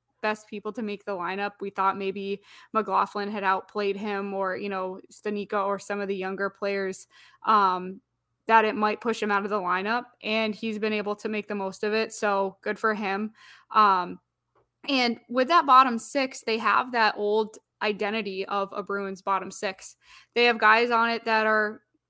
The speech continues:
physical, not afraid to drop the gloves. Obviously, we get this weird double fight that happens that, um, like, right before that, I was, I was watching the game with my dad right before that. He's like,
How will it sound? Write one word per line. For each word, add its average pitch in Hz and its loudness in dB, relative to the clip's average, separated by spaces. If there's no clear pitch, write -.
physical, 269 0
not 233 2
afraid 233 -2
to 226 -8
drop 208 0
the 220 -6
gloves. 214 -4
Obviously, 208 -2
we 233 -2
get 202 -6
this 233 -2
weird 220 -2
double 208 -2
fight 208 -4
that 226 -2
happens 233 -2
that, 202 -2
um, 214 2
like, 233 0
right 285 2
before 277 2
that, 233 2
I 220 4
was, 220 -2
I 214 -2
was 214 -6
watching 233 -2
the 226 -4
game 226 -4
with 214 -6
my 208 -4
dad 202 0
right 196 -4
before 202 -4
that. 196 -6
He's 202 -8
like, 190 -8